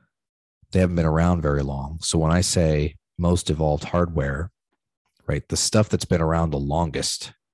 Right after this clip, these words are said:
the so-called reptilian brain, which that by itself is somewhat controversial as a term, but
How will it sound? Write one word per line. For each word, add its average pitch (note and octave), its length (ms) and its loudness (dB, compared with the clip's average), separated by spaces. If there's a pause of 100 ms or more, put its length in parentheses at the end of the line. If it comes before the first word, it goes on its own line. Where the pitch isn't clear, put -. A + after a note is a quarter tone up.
(720)
the F2 80 0
so-called F2 600 2
reptilian D#2+ 640 0
brain, C#2+ 360 -2
which - 260 -4 (400)
that E2 380 -2
by D#2+ 140 2
itself - 360 -2
is D2 120 -2
somewhat D2 340 -4
controversial D2 720 -4
as C#2 100 -8
a C2+ 40 -10
term, D2 440 -6
but D2+ 160 -2